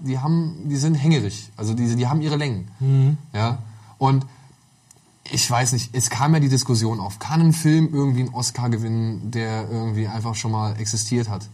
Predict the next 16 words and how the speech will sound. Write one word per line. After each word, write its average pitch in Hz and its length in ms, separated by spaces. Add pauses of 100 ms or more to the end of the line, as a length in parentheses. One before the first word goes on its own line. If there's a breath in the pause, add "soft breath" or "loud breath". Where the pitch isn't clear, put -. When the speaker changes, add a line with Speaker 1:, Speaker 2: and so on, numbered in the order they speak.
Speaker 2:
Na, 123 360
ich, 131 100
da 135 160
würde 143 160
ich 131 80
aber 127 140
sagen, 127 260
dass 120 240
schon 127 420 (540)
Departed 127 540
ist - 240
schon 120 200
sehr 127 400
unterschiedlich 120 720
zum 110 440 (460)
Original, 120 840